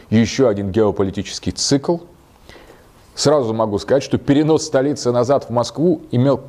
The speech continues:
колоссальное геополитическое значение, соотве-, и историческое, и смысловое, и символическое. То есть многие даже говорили, как бы там был такой сдвиг при переходе от, э, Московской Руси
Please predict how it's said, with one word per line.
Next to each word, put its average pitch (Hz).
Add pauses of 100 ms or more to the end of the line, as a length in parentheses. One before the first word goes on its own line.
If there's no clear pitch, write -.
колоссальное 139
геополитическое 98
значение, 131 (760)
соотве-, 117
и 151
историческое, 135
и 92
смысловое, 120
и 113
символическое. 110 (800)
То 131
есть 127
многие 139
даже 143
говорили, 117 (1400)
как 113
бы 110
там 113
был 120
такой 117
сдвиг 113
при 95
переходе 107
от, 110 (100)
э, 104 (520)
Московской 113
Руси 165